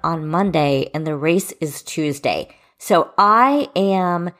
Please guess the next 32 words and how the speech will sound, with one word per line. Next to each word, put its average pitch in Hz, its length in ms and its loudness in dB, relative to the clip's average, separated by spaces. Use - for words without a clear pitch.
in 185 160 2
the 156 80 0
thick - 600 -6
of 165 240 -4
packing 151 540 -4
right 143 220 -6
now. 143 340 -4
I 165 140 0
just 185 400 -4
got 220 120 0
off 190 200 0
the 180 80 -4
phone 170 480 -2
from 165 240 -6
talking 190 400 -6
to 233 120 -8
John, 175 520 2
who 214 160 0
is 165 200 0
my 156 200 -2
main 147 380 -4
crew 151 280 -6
person, 160 520 -4
and 185 460 4
we 180 160 0
were 175 120 0
working 170 340 -2
out 175 160 -4
some 180 140 -6
more 170 160 -2
details 160 800 -4
about 151 520 0